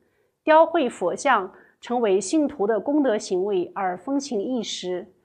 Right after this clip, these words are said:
许多著名的画家都参与了寺庙壁画的创作，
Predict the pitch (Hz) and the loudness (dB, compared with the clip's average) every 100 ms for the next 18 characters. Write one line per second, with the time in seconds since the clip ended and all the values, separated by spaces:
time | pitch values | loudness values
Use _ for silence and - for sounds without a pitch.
0 | _ _ _ - 226 240 302 302 359 262 | _ _ _ -4 0 4 4 4 2 4
1 | 233 240 220 240 208 233 220 226 269 339 | 2 2 2 0 2 2 2 0 0 0
2 | 339 - 277 262 214 170 - 269 269 262 | 0 0 0 0 0 -2 -4 -2 2 2
3 | 262 247 240 190 185 - 220 190 226 180 | 0 -2 -2 -2 -4 -6 -6 -4 -4 -4
4 | - | -6